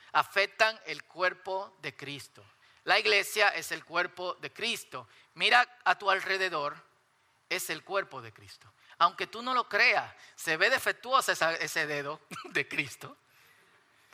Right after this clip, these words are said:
Quizás tú ves un hermano y te dices, "Uh, la rodilla de Cristo tiene un nacido". Pero para los que nos ven en otros países, nacido es una herida que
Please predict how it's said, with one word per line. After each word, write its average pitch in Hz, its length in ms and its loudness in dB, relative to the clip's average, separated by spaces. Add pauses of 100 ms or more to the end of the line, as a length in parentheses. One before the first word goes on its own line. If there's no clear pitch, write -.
(160)
Quizás 269 260 4
tú 294 100 -8
ves 311 80 -2
un 302 80 2
hermano 277 240 6
y 269 40 -4
te 269 80 -4
dices, 214 280 -2
"Uh, 196 560 2 (1300)
la 175 140 6
rodilla 196 340 2
de 214 100 4
Cristo 214 260 2
tiene 214 160 -2
un 214 80 -2
nacido". 190 540 2 (420)
Pero 202 600 4 (1120)
para 160 200 4
los 165 180 -2
que 175 100 -6
nos 143 160 -4
ven 190 180 4
en 196 120 2
otros 185 260 0
países, 170 500 0
nacido 170 600 -2
es 156 420 -4 (140)
una 151 260 -6
herida 147 640 -2
que 151 420 -2